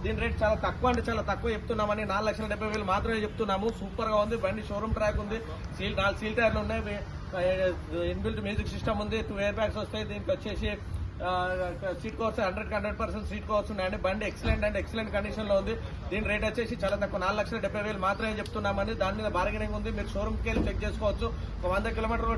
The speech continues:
టెస్ట్ డ్రైవ్ చేసుకోవచ్చు. బండి చాలా అంటే చాలా నీట్ గా ఉంది, ఎక్కడ కానీ ఎలాంటిది కానీ ఏ ప్రాబ్లం లేకుండా చాలా సూపర్ గా ఉంది బండి మాత్రం. మా అడ్రస్ వచ్చేసి ఉమ్మడి వరంగల్ జిల్లా, హన్మకొండ అండి. కాకతీయ యూనివర్సిటీ నుంచి కాజీపేట వెళ్ళే రూట్ లో టీవీ టవర్ ఉంటుంది, టీవీ టవర్ ఆపోజిట్ లో బాలాజీ కార్స్ ఉంటుంది ఫ్రెండ్స్.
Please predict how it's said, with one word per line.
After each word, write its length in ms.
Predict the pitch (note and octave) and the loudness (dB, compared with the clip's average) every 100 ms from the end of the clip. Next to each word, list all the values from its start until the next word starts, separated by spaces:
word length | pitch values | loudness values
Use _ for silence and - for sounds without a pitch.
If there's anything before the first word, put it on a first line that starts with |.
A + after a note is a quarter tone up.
| G#3+ | 2
టెస్ట్ 180 | G3 A3 | 0 2
డ్రైవ్ 160 | A3 G#3 | 2 2
చేసుకోవచ్చు. 380 | - G3+ G#3+ F3+ | 2 2 2 2
బండి 180 | F#3+ G3+ F#3 | 2 2 2
చాలా 200 | F3 G3+ G#3+ | 2 4 2
అంటే 100 | G3+ | 2
చాలా 160 | G3+ G3+ G3 | 2 2 0
నీట్ 140 | G3 G#3 | 0 2
గా 80 | G3+ | 2
ఉంది, 160 | G3 A3+ A3+ - - - | 2 0 0 0 0 0
ఎక్కడ 200 | A3+ A3+ A3 | 2 4 4
కానీ 160 | G#3+ G3+ | 4 4
ఎలాంటిది 320 | G#3+ A3 G#3+ G#3+ | 4 4 4 4
కానీ 160 | G#3 A3 | 4 4
ఏ 20 | A3 | 6
ప్రాబ్లం 240 | G#3 G#3+ A3 | 6 6 4
లేకుండా 200 | G#3+ - - | 4 4 6
చాలా 160 | F#3+ G3+ | 8 8
సూపర్ 280 | - - G#3+ | 6 6 6
గా 40 | G#3 | 6
ఉంది 140 | G#3 - | 4 4
బండి 180 | F#3+ G#3 G3+ | 2 4 2
మాత్రం. 260 | F#3 A3+ A3 G#3+ - | 2 0 0 -2 0
మా 80 | F3+ F#3+ | 4 4
అడ్రస్ 260 | G3+ G#3+ G#3+ | 4 2 0
వచ్చేసి 260 | A#3 A3 G#3+ | -2 -2 0
ఉమ్మడి 200 | G#3+ A3 | 2 4
వరంగల్ 280 | G#3+ A3+ A3 G#3+ | 4 4 2 2
జిల్లా, 160 | A3 G#3+ | 2 2
హన్మకొండ 360 | G3+ A3 A3 G#3 | 2 2 2 2
అండి. 140 | G#3 A3 G3 | 2 2 2
కాకతీయ 280 | G#3 G#3+ | 2 0
యూనివర్సిటీ 360 | G#3+ A3 G#3+ G#3+ G3+ | 0 0 0 -2 0
నుంచి 220 | A3+ G3+ | -2 2
కాజీపేట 340 | G3 G#3+ A3+ A3 | 2 4 0 0
వెళ్ళే 140 | G#3+ A3 | -2 -2
రూట్ 120 | G#3 A3 | -2 -2
లో 40 | G#3 | -2
టీవీ 160 | G#3 A3 | -2 2
టవర్ 180 | G#3 G#3 | 2 2
ఉంటుంది, 180 | G3+ G#3 G3+ | -2 -4 -4
టీవీ 140 | G#3+ G#3+ | -4 -2
టవర్ 200 | G#3+ G3+ | 0 0
ఆపోజిట్ 280 | G3 A3 - | 0 -2 -2
లో 40 | G3 | 2
బాలాజీ 280 | G3 G3+ G3+ G#3 | 2 2 2 0
కార్స్ 160 | F#3+ F#3+ | -2 -4
ఉంటుంది 180 | G#3 G3 | -4 -4
ఫ్రెండ్స్. 220 | G#3 - | -4 -6